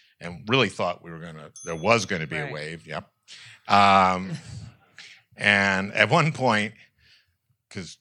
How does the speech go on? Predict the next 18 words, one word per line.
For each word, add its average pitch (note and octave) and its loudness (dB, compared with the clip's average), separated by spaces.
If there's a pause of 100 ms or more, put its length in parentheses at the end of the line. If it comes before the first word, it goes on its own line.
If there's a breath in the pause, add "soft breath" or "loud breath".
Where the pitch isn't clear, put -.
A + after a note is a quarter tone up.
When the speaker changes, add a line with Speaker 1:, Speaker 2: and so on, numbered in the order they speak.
Speaker 1:
she - 0
and G2+ 2
I F#2 -2
had F2 -4
talked G#2+ 2
about E2 -6
Dobbs, D#2+ -6
and E2 -16
he F#2+ -6
went, F2 -10 (580 loud breath)
and G2 -4
he A2+ -2
was G2+ -8
going G2 -10
to F2 -12
base F2 -8 (400)
his, F2+ -12 (840 soft breath)
he, - -16